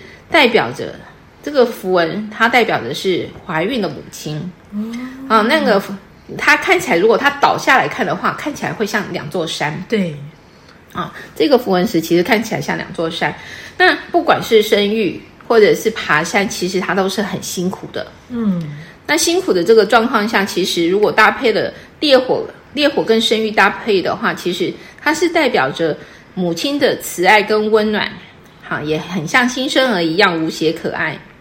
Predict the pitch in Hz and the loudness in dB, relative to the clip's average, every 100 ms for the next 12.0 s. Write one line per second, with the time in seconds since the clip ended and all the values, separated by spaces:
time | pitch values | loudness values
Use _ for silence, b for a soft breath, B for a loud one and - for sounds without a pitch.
0 | - 240 233 196 339 294 240 302 254 156 | -14 -8 -4 2 4 4 4 4 4 2
1 | - 220 214 202 190 226 208 196 214 - | 2 2 4 2 0 0 -2 -2 -4 -4
2 | 247 277 277 190 - - - 226 180 - | -8 -2 0 0 -2 -10 -6 -2 -2 -4
3 | - 147 139 160 - 233 196 - 180 190 | -6 -6 0 0 2 2 2 -2 -2 -2
4 | 180 175 175 208 B B B - 185 240 | 0 0 0 -6 B B B -6 0 0
5 | 196 220 - 269 254 131 147 - 214 208 | 0 -4 -6 -4 -2 -2 -4 -6 0 2
6 | 196 135 - - 175 - - - B B | 2 -2 -8 -4 -4 -4 -8 -10 B B
7 | B B - 330 349 370 - 185 160 - | B B 0 2 4 4 4 0 -2 -2
8 | 160 165 170 - 247 - 185 180 170 220 | -2 0 -2 2 0 2 -4 -2 -4 2
9 | 220 185 165 120 - 226 240 226 196 147 | 4 4 -2 -6 -2 -2 0 -2 -2 0
10 | 180 160 147 98 185 202 196 190 247 214 | 0 0 -2 -6 -4 -4 -4 -2 0 0
11 | 196 190 185 127 - 160 113 95 - - | 0 -4 -4 -4 -2 -4 -2 -6 -8 -16